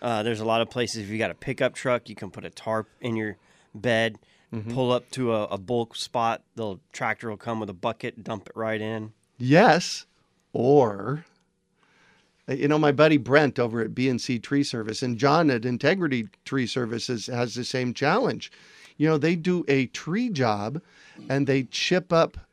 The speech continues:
Speaker 2: all of this woody mulch and they put it in a truck that holds twenty-five cubic yards of woody mulch.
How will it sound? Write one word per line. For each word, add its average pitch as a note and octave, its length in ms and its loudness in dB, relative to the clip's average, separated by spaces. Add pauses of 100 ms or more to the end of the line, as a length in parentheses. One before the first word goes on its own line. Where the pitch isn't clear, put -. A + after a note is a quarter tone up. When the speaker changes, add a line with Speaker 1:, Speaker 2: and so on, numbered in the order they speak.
(360)
Speaker 2:
all C#3+ 200 6
of C3+ 120 2
this C3+ 240 -2
woody C#3 280 0
mulch D3+ 360 0
and C3+ 100 0
they B2+ 80 -2
put E3 220 -4
it D#3 100 -2
in D3 100 2
a B2+ 60 -2
truck F3 380 -2
that A#2+ 140 -4
holds D3 320 2
twenty-five D#3+ 920 -2
cubic C#3 460 -4
yards C3 480 -2 (400)
of A#2 180 -6
woody C3+ 220 2
mulch. C3+ 520 -4